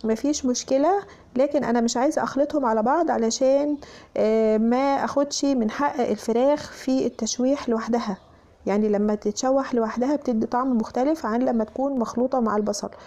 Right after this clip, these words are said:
او بتاخد حقها في التشويح. شايفين هو خلاص ال-،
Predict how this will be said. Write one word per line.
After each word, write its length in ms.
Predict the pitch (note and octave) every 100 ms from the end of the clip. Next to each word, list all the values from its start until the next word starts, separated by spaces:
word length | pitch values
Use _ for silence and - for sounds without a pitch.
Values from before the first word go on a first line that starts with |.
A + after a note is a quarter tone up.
| - - - -
او 100 | A3
بتاخد 440 | A3 B3+ C#4+ C4 -
حقها 460 | - - A#3+ C4+
في 100 | C#4
التشويح. 600 | B3 - A#3 G3 F#3+ - - - - - - G#3+
شايفين 440 | A#3+ A#3 C4+ C#4+
هو 220 | C#4 C#4
خلاص 360 | B3+ A#3 B3 -
ال-، 760 | B3 A3 G#3+ G#3 G#3 G#3 G#3